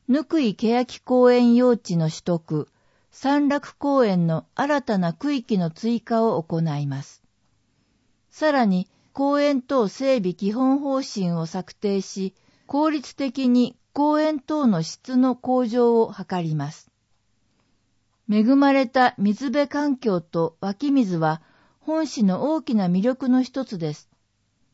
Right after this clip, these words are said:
新たに地下水の水位測定を開始するとともに、地下水及び湧水の保全利用にかかる計画を改定するなど、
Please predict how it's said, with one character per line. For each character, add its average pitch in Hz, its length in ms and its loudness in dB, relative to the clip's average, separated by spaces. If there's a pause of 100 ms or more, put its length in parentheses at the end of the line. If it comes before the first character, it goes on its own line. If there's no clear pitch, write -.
(240)
新 302 260 -2
た 220 180 0
に 170 260 0 (280)
地 - 160 -12
下 320 180 0
水 233 260 -2
の 180 140 0
水 285 380 -4
位 196 40 -4
測 - 340 -10
定 240 260 2
を 226 120 2
開 226 280 -4
始 254 160 -8
す 240 180 -6
る 226 140 -2
と 233 140 -4
と 240 160 -2
も 196 140 0
に、 156 220 -4 (520)
地 - 140 -16
下 214 180 0
水 165 480 -4
及 247 260 4
び 165 280 -2 (220)
湧 277 220 -2
水 277 340 -2
の 254 360 0
保 220 180 0
全 240 420 0
利 220 180 0
用 269 200 0
に 254 180 2
か 247 160 -4
か 254 160 -2
る 185 140 -4
計 226 240 0
画 226 360 -2
を 214 80 0
改 226 260 -4
定 247 240 0
す 240 180 -10
る 233 100 2
な 190 180 2
ど、 156 220 -6